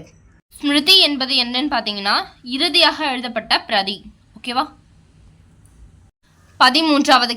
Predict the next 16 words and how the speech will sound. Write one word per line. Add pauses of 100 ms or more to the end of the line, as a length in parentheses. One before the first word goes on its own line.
கேள்வி, (720)
ரிக்வேத (120)
கால (260)
அரசியலில் (400)
அடிப்படை (160)
அலகு. (1400)
ஆன்சர் (400)
ஆப்ஷன் (120)
ஏ, (500)
குலம். (1400)
பதினான்காவது (100)
கேள்வி, (460)
கூற்று (120)
ஒன்று, (580)
விதாத்தா (760)
இனக்குழுவின்